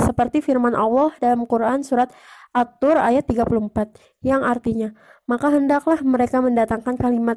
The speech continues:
semisal Al-Quran itu, jika mereka orang-orang yang benar." Maka dalam penjelasan tadi nih, teman-teman, akal haruslah dibatasi dengan dalil. Eh, berikut penjelasan yang saya dapat berikan.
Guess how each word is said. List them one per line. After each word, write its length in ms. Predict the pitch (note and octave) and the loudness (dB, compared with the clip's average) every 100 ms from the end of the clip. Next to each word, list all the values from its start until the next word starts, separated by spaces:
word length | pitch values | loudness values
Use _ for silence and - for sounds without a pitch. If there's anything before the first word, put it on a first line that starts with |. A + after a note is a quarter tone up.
| - | -2
semisal 400 | A#3+ A3+ B3+ C#4 | -2 -2 0 0
Al-Quran 480 | A#3+ A#3+ A#3+ A#3+ A#3 | 0 0 -2 -2 -4
itu, 240 | - G#3+ - _ _ _ - | -4 -6 -6 _ _ _ -10
jika 320 | G#3 B3 D4+ | -4 0 2
mereka 480 | D4+ C4+ C4+ C4 B3 | 4 2 2 2 2
orang-orang 400 | A#3 A3 A#3 A#3 | 2 0 0 -2
yang 80 | A3 | -2
benar." 320 | A3 G#3+ G#3+ _ _ | -2 -4 -6 _ _
Maka 320 | A#3+ A#3 D4 | -4 -2 0
dalam 240 | D4 C#4+ C4+ | 2 2 0
penjelasan 480 | B3 A#3+ A#3+ B3 A#3+ | 2 2 2 0 0
tadi 240 | C#4 D4 | 0 2
nih, 240 | B3+ A#3 C4 | 2 0 0
teman-teman, 680 | B3+ B3 A#3+ A3 G#3+ C4+ C4+ - - _ - | -2 -2 -2 0 0 -2 -6 -20 -20 _ -6
akal 320 | A#3+ - D#4+ | -4 0 2
haruslah 480 | D4+ C4 A#3+ C4+ C#4+ | 2 2 0 0 0
dibatasi 560 | C#4 A#3 A3+ A#3 - C4+ | 2 2 2 -2 -2 -2
dengan 400 | A#3+ A#3 A#3 A3 | 0 0 -2 -2
dalil. 400 | G#3+ G#3+ G#3 G#3 - _ _ - _ _ _ - | -2 0 -2 -4 -12 _ _ -20 _ _ _ -2
Eh, 240 | A#3 A#3 | 0 0
berikut 560 | A3+ A#3 - D4 E4+ C4 | 0 -4 -2 -2 0 -2
penjelasan 560 | B3 A3+ A3+ C#4+ C#4+ | 0 0 0 0 0
yang 40 | C4 | 0
saya 240 | B3 B3 | 0 0
dapat 320 | A#3+ A3+ C4 A3 | 0 -4 -6 -4
berikan. 480 | A3+ A3 A3+ G#3+ | -6 -6 -6 -6